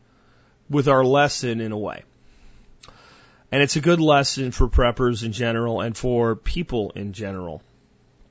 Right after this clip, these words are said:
The year is thirteen fifty-nine because the episode's thirteen fifty-nine. This segment, of course, is provided at T S P wiki dot com by the awesome Alex Shrugged, who does all of our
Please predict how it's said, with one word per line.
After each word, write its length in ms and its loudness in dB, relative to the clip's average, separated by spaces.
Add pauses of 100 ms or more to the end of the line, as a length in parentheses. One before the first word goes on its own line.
(1300)
The 100 -2
year 160 10
is 100 8
thirteen 380 4
fifty-nine 640 0
because 260 -4
the 160 2
episode's 480 0
thirteen 400 0
fifty-nine. 640 -2
This 400 -2 (240)
segment, 520 0
of 120 -12
course, 340 4
is 140 -6
provided 420 -2
at 160 -2
T 140 0
S 100 0
P 140 2
wiki 260 -2
dot 240 -2
com 320 -2
by 120 0
the 100 -6
awesome 400 -2
Alex 400 -6
Shrugged, 640 0 (580)
who 100 -10
does 180 0
all 260 6
of 100 0
our 280 0